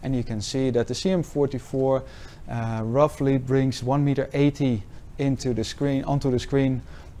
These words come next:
and the C M forty-four is actually capable of doing sixty centimeters width. So you can zoom in a lot further on the object you'd like to film.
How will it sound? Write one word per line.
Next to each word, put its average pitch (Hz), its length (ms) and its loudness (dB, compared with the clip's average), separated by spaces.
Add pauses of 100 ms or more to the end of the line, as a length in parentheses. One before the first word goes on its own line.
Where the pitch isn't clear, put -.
(120)
and 143 260 2
the 131 180 -2
C 139 160 0
M 127 100 4
forty-four 104 920 -2 (280)
is 135 240 0
actually 131 300 -4
capable 120 760 0
of 110 340 -2
doing 110 280 -2
sixty - 500 -2
centimeters 127 760 -4
width. - 240 -6
So - 140 -6
you 123 160 0
can 120 220 -2
zoom 139 380 2
in 135 240 0
a - 60 -6
lot 120 420 2
further 120 600 0
on 110 320 -2 (520)
the 101 600 -2
object 143 420 2
you'd 120 180 2
like 107 240 -2
to 127 100 -4
film. 127 380 4